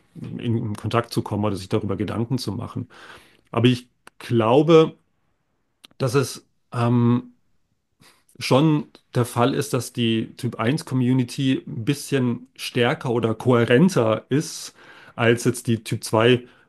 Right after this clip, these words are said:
Community. Das mag verschiedene Gründe haben, aber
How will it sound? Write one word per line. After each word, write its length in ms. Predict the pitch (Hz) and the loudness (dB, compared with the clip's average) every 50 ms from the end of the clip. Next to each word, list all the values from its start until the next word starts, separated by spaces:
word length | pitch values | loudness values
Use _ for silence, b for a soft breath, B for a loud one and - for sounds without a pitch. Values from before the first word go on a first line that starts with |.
| b b _ | b b _
Community. 680 | - - 113 113 107 101 101 104 101 - - - - - | -4 0 0 2 2 2 0 -2 -4 -6 -8 -8 -8 -8
Das 300 | 104 90 - - - - | -8 -8 -10 -12 -16 -16
mag 440 | - 113 104 110 120 107 110 113 - | -16 -14 -8 -6 -4 -2 -2 -2 -2
verschiedene 400 | - 117 - - 123 117 117 110 | -2 -4 -2 0 2 2 2 2
Gründe 360 | 110 - 123 113 113 113 110 | 2 4 4 4 4 4 2
haben, 380 | 104 104 104 117 135 156 151 135 | 2 2 2 4 4 4 2 0
aber 400 | 120 120 120 120 123 127 123 | 0 -2 0 2 2 2 0